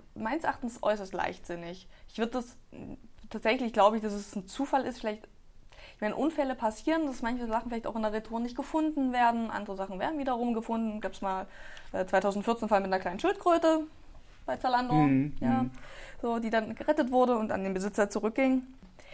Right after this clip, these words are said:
Speaker 1: Also wie gesagt, ich glaube nicht, dass es eine P-R-Aktion ist. Es gibt ja andere Medien wie die Bild, die, äh,
Speaker 2: <laughs>
Speaker 1: ja tatsächlich kurzfristig, <laughs> kurzzeitig vermutet haben, dass Zalando in den Lebensmittelhandel einsteigen möchte.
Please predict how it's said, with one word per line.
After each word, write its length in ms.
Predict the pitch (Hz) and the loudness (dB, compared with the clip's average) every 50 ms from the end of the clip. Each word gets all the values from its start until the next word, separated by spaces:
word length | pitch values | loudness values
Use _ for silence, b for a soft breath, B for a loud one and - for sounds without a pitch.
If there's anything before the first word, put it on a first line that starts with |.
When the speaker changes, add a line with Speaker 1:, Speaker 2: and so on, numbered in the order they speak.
| B B B | B B B
Speaker 1:
Also 120 | B 190 208 | B 0 2
wie 40 | 220 | 2
gesagt, 320 | 214 190 196 185 190 185 | 4 6 6 6 6 4
ich 80 | 185 - | -2 2
glaube 300 | - 190 185 208 214 208 | 4 6 6 6 6 4
nicht, 260 | 208 220 262 269 - | 2 0 0 0 0
dass 120 | 294 262 247 | -4 -4 -4
es 160 | 247 240 247 | -4 -4 -2
eine 100 | 240 233 233 | -2 -2 -4
P-R-Aktion 760 | - - 226 - - 226 262 277 - - - 269 262 247 254 | -6 -6 0 4 6 8 8 6 4 2 2 2 2 2 0
ist. 180 | 254 254 B B B B B - | -2 -4 B B B B B -12
Es 100 | 208 - | -8 -8
gibt 180 | - 220 - | -8 0 2
ja 100 | 226 208 | 4 4
andere 300 | 202 226 254 262 247 240 | 4 4 4 4 4 6
Medien 580 | 233 233 233 247 240 247 240 247 240 233 233 226 | 4 4 4 2 2 2 0 2 2 2 0 0
wie 220 | 208 208 202 208 208 - - - - - | -2 -4 -6 -8 -10 -10 -10 -10 -8 -6
die 60 | 202 185 | -2 2
Bild, 340 | 196 220 262 311 - - - - - - | 4 4 6 4 2 0 -8 -12 -6 -2
die, 220 | 208 214 214 214 | 0 2 2 4
äh, 360 | - - 208 190 190 190 180 | 6 6 6 6 6 4 4
Speaker 2:
<laughs> 40 | - | 6
Speaker 1:
ja 80 | 196 202 | 6 6
tatsächlich 420 | 220 214 269 285 294 277 233 - | 6 6 4 4 4 2 -2 -2
kurzfristig, 640 | - - 330 381 - - - 247 254 240 233 220 - - | 4 4 4 4 4 -2 -6 -6 -4 -2 -4 -4 -2 -4
<laughs> 100 | 190 196 | -4 -2
kurzzeitig 460 | - 262 302 302 - 240 208 185 202 - | 0 0 0 2 2 2 2 2 4 2
vermutet 420 | 202 190 196 214 240 - 190 - | 2 4 4 2 -2 -2 -4 -2
haben, 240 | 190 - 190 185 180 | 0 0 0 0 -2
dass 140 | 180 180 - | -4 -4 -2
Zalando 440 | - 170 165 170 175 190 196 185 | -2 2 2 2 2 2 0 0
in 100 | - 185 | 0 0
den 140 | 180 175 175 | -2 -2 0
Lebensmittelhandel 720 | 170 175 190 233 240 240 247 240 233 240 240 233 220 254 247 | 0 2 2 2 0 -2 -4 -2 0 2 2 2 2 2 2
einsteigen 560 | 233 233 240 254 247 - 240 240 240 247 247 | 2 2 2 0 6 8 8 8 8 6 4
möchte. 340 | 254 269 269 - - 311 | 2 0 2 4 4 4